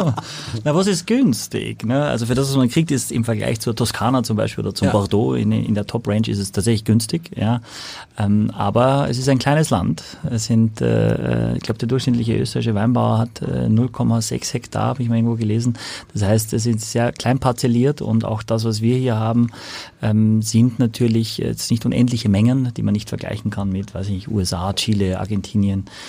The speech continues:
Speaker 1: Äh, das ist schon sehr, sehr ausgewählt und man muss sagen aber, dass die Österreicher es gut verstanden haben, schon nach diesem Weinskandal, den es gab, Anfang der achtziger Jahre,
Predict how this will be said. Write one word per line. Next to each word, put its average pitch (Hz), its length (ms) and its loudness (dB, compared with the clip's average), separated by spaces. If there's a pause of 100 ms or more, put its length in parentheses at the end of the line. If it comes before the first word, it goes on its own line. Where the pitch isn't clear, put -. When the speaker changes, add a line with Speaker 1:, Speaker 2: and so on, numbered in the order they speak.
(360)
Speaker 1:
Äh, 107 180 -2
das 110 200 -2
ist 127 100 0
schon 120 160 4
sehr, 117 160 6
sehr 104 180 2
ausgewählt 131 600 0
und 165 500 4
man 123 140 4
muss 123 160 0
sagen 131 240 -2
aber, 127 140 0
dass 123 160 -6
die 131 80 -4
Österreicher 123 300 -2
es 110 120 -6
gut 139 220 -2
verstanden 123 920 -2
haben, 127 300 -2
schon 123 220 0
nach 117 180 0
diesem 117 320 0
Weinskandal, 117 580 0
den 117 140 2
es 110 160 0
gab, 123 240 -2
Anfang 120 300 0
der - 140 -4
achtziger 113 360 -4
Jahre, 113 400 0